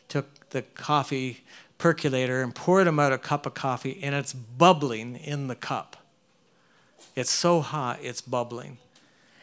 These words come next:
And the old guy, he poured himself a cup and then just threw it down his throat.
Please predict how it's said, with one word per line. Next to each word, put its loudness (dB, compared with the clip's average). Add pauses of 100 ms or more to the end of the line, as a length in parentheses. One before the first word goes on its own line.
(120)
And -4 (220)
the 2
old 6
guy, 0
he -2
poured 4
himself 2
a -2
cup 0 (260)
and -2
then 4
just 2
threw 2
it -4
down 2
his 0
throat. -6